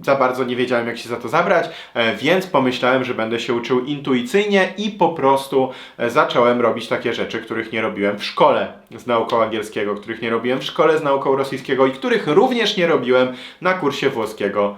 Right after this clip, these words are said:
z włoskim. Czyli po prostu zacząłem się uczyć w życiowy sposób. Zacząłem się uczyć w taki sposób, że, e,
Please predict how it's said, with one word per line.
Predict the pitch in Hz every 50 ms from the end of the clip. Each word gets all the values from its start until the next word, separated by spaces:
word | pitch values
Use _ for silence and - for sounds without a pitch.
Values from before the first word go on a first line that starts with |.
| - - _ _ -
z | 101
włoskim. | 107 131 123 - - - 104 98 98 - _
Czyli | - - 196 190
po | - 175
prostu | 151 - 139 127 123 - 127
zacząłem | 120 123 123 - 120 113
się | - - 110
uczyć | 107 120 120 -
w | -
życiowy | - 110 - 123 107 104 113
sposób. | - - 135 117 104 117 104 101
Zacząłem | 120 120 - 147 143 139
się | 135 - 147
uczyć | 135 - 139 -
w | -
taki | - 135 131 147 131
sposób, | - - 139 131 - 139 139 123 117
że, | - 127 120 123 127 127 - - - - - - - - -
e, | 123 123 120 117 117 117 117 120 120